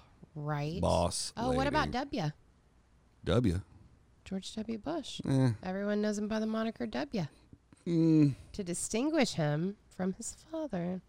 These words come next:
Speaker 2: Mm.
Speaker 1: George H W Bush.
Speaker 2: All right, how about we end on your favorite person, Zendaya?
Speaker 1: <gasps> We can end on Zendaya.
Speaker 2: Zendaya
Speaker 1: Congrats
Speaker 2: Marie.
Speaker 1: to Malil Zendaya on her Emmy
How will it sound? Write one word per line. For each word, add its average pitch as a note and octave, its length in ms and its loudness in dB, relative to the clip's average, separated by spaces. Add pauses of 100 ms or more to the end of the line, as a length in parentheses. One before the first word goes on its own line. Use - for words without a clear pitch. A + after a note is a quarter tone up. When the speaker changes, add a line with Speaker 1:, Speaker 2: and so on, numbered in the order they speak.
(180)
Speaker 2:
Mm. D3 300 8
Speaker 1:
George C#3 300 4
H - 440 -10
W C#3+ 340 -8
Bush. - 420 -12 (180)
Speaker 2:
All C3 60 4
right, G#2+ 100 8
how B2 60 6
about C#3 140 6
we A2 120 6
end G#2 140 8
on F#2+ 140 6
your F2 100 4
favorite F2+ 380 4
person, E2+ 360 2
Zendaya? C#2+ 500 0 (380)
Speaker 1:
<gasps> - 40 -4 (1120)
We A3+ 180 4
can G#3 160 0
end A#2 160 -4
on - 160 -6
Zendaya. - 640 -10
Speaker 2:
Zendaya B2+ 680 8
Speaker 1:
Congrats - 400 12
Speaker 2:
Marie. D4 400 10
Speaker 1:
to C4+ 340 0 (140)
Malil A#3+ 760 4
Zendaya D#3+ 720 6 (120)
on F3+ 180 0
her A3 140 -4
Emmy F#2+ 440 -8